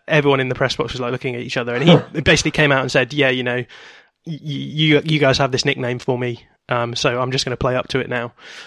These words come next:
Speaker 1: Um, but he will never, he will never use the phrase "El Loco." And I, I,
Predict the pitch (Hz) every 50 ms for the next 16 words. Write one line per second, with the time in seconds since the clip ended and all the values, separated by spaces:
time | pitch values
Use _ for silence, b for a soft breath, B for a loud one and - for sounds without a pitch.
0 | B B 147 139 135 131 131 123 - _ _ _ - - 175 175 180 170 165 165
1 | 160 147 147 143 135 135 - - 147 151 147 147 143 139 139 135 139 143 135 -
2 | 143 - - 131 127 123 127 131 127 127 127 127 127 - - 120 120 117 127 143
3 | 156 151 - 185 190 196 170